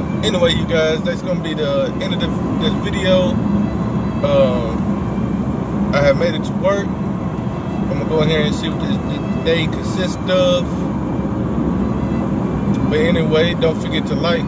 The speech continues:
comment, and subscribe, and turn your post notifications on. Oh, and, uh,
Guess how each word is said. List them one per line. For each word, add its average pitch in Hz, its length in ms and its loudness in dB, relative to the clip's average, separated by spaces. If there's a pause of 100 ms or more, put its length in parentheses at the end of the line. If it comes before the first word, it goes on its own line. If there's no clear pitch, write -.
comment, 165 320 0
and - 100 0
subscribe, 554 760 4 (720)
and 135 720 -2
turn 156 180 -2
your - 100 -4
post 165 280 -2
notifications 175 840 0
on. - 1400 0
Oh, 165 200 6
and, 170 340 0
uh, 139 240 6